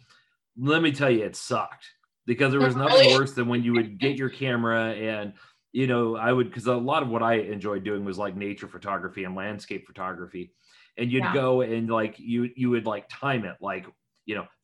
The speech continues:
Speaker 1: four forty-five, the sun's gonna be in the exact spot. And you'd get out there and you would take all these pictures. And then the next day you'd take 'em into the dark room and develop 'em all and realize they were blurry because one of your settings wasn't right on your camera.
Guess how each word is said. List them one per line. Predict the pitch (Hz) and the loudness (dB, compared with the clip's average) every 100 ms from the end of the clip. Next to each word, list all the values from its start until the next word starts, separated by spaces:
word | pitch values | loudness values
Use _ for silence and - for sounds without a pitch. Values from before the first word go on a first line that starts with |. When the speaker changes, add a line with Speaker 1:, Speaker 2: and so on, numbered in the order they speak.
| - | -6
Speaker 1:
four | 135 151 | 0 0
forty-five, | 135 143 139 120 120 120 101 | 0 0 0 0 -2 -4 -4
the | 101 | -8
sun's | - 123 110 | -4 -2 -2
gonna | 120 110 | -4 -4
be | 107 | -4
in | 104 | -4
the | 98 | -6
exact | 87 110 110 - | -6 -6 -6 -8
spot. | - 113 101 92 | -10 -4 -4 -4
And | 104 | -8
you'd | 107 110 | -6 -4
get | 110 | -2
out | 110 113 - | -2 -4 -4
there | 107 98 - _ - | -6 -6 -12 _ -6
and | 123 | -4
you | 120 | 0
would | 120 120 | -2 0
take | 131 127 | -2 0
all | 120 | -4
these | 113 101 | -4 -8
pictures. | - 123 - 110 98 92 _ _ _ _ - | -6 -8 -6 -8 -8 -10 _ _ _ _ -4
And | 135 | -2
then | 131 | 0
the | 131 | -2
next | 135 131 | -2 -4
day | 131 127 | -2 -2
you'd | 117 110 | -2 -4
take | 127 123 | -6 -4
'em | 113 | -6
into | 110 | -6
the | 95 | -6
dark | 95 117 127 127 | -6 -4 -4 -2
room | 113 | -4
and | 110 | -4
develop | 98 92 117 123 - | -8 -8 -6 -6 -8
'em | 104 | -10
all | 92 92 92 - _ _ _ | -8 -6 -8 -10 _ _ _
and | - 127 123 110 | -2 0 0 -2
realize | 120 131 120 117 95 | 0 0 2 -2 -2
they | 117 | -2
were | 113 117 113 | 0 0 0
blurry | 101 110 113 117 110 104 | -2 -2 0 0 -2 -4
because | 101 117 104 | -10 -6 -6
one | 95 110 | -6 -6
of | 104 | -6
your | 98 92 | -6 -6
settings | - 107 98 92 | -4 -4 -6 -10
wasn't | 92 95 | -12 -8
right | 104 101 | -8 -6
on | 95 | -8
your | 85 | -8
camera. | 117 113 90 67 | -8 -6 -8 -12